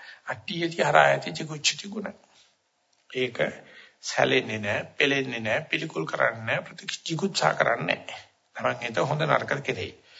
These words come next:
ඒකට අපි ආනාපාන සතියේ බුදුහාමර මේ හිත හදනවායි කියලා කියන්නේ මේ විදිහට පටවි ධාතු අරගෙන ගන්න, ඇති කර ගන්න අදහස හැටියට ආනාපාන සති භාවනා කරන්න අපි ඇවිල්ලා. නැත්නම්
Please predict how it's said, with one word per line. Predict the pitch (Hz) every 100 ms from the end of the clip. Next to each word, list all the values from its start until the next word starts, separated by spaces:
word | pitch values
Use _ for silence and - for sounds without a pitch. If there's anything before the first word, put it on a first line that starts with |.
| -
ඒකට | - - 190
අපි | 160 151
ආනාපාන | 120 143 190 190 160
සතියේ | 156 151 143 139
බුදුහාමර | 127 131 135 131 -
මේ | 123 117
හිත | 107 110
හදනවායි | 123 143 147 139 135
කියලා | 135 123
කියන්නේ | - - 104 - - 101 - _ - - 139 - - - _ _ _ _ _ _ - -
මේ | 120 127
විදිහට | 131 135 135
පටවි | 135 110 131 127
ධාතු | 123 131 -
අරගෙන | 127 123 127
ගන්න, | 120 110 117 117 - - _ _ - -
ඇති | 110 -
කර | - 127
ගන්න | 127 123 123 127
අදහස | 113 127 117 147
හැටියට | 127 110 123 143 - - - - - - - - -
ආනාපාන | 117 127 131 135 147 160
සති | 156 180
භාවනා | 160 143 139 120 113
කරන්න | 113 113 107
අපි | 98 98 92
ඇවිල්ලා. | - - - - - - - _ _
නැත්නම් | - 113 104 101